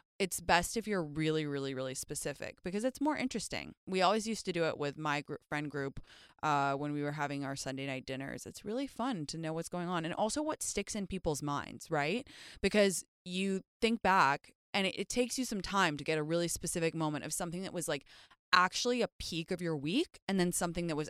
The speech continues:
actually a thorn in your side. So, without further ado, um, my peak or my rose was Miso and Viche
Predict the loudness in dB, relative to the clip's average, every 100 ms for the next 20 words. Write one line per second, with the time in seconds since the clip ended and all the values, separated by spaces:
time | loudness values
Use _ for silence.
0 | 0 0 0 -6 -6 -6 -8 -8 -8 -8
1 | -6 -6 -8 _ _ _ _ _ _ _
2 | _ _ _ _ _ -12 0 4 4 2
3 | -2 0 0 -2 -2 -2 -2 -2 -4 -4
4 | -6 -14 -20 -20 -20 0 6 8 6 4
5 | -2 -8 _ -4 0 2 2 0 -4 _
6 | _ _ _ _ _ -6 -2 -2 -4 -8
7 | -20 -12 -2 0 0 0 0 0 2 0
8 | -2 -8 -4 2 4 4 2 -4 _ -10
9 | -2 -2 0 0 -2 -2 -2 0 0 0
10 | 0 -2